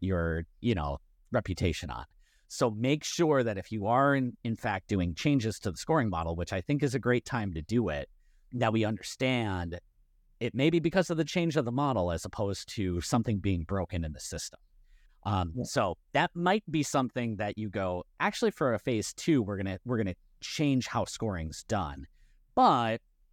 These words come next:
Speaker 1: in anticipation of that, we're gonna move to something that's more scalable, like an executable campaign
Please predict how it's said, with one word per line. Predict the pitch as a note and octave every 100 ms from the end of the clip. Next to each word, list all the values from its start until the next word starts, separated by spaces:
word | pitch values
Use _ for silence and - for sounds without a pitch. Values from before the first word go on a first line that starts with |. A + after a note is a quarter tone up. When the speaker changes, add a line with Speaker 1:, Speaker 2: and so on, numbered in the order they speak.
| _ _ _ D3
Speaker 1:
in | C#3+
anticipation | A2+ G#2 B2 A2 - E3+ - C3+
of | F#2+ E2+
that, | F2 F2 A#2
we're | A#2
gonna | A2+
move | G#2 F2+ E2+ E2+
to | - F2+
something | - G2+ G2+
that's | F2+ E2
more | F#2 E2+
scalable, | - G2+ F2 D#2+ D#2
like | D#2 -
an | F2
executable | - - - F2 D#2 D2
campaign | E2 D#2 - G2 F2+ F2